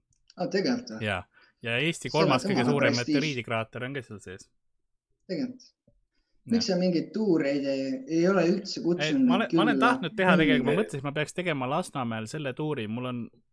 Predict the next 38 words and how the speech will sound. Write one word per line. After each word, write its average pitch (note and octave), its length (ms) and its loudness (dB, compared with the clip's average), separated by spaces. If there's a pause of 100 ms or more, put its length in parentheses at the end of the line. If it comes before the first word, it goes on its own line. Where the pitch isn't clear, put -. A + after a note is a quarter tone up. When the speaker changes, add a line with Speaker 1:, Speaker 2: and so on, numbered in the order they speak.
(160)
Speaker 2:
mul D3+ 140 -4
on D3 100 -2 (120)
kõik G#3 160 -2
peas, D3+ 260 2 (300)
kus F3+ 240 -6
mingisugused C#3 640 -6
suuremad D#3+ 480 -4
kuriteod G#2 520 -4
on G2+ 120 -6
olnud, G2+ 320 -8 (240)
vaata, A2+ 240 -6
mõrvad G#2+ 420 0
ja B2+ 60 2
Speaker 1:
Mm. B2 80 6
Speaker 2:
värgid, A#2 320 -2 (380)
et A2 80 -10
ma B2+ 100 -2
võiksin C#3 360 -4
teha C#3 220 2
nagu A2+ 220 -4
selle A#2+ 340 -4
tuuri A2+ 320 -4
tegelikult F#2+ 420 -10
Lasnamäe G#2 460 -10
peal G2 220 -8
küll, G#2 240 -10
et F#2 60 -14
näidata, G#2+ 360 -10
kus, - 220 -16
kuhu B2 260 -4
on G#2+ 120 -6
granaadid C#3 540 -4
visatud, C3+ 640 -8
kus - 240 -8
on G2+ 100 -10
keegi F#2+ 200 -10
maha B2+ 320 -2
lastud, A#2+ 460 -6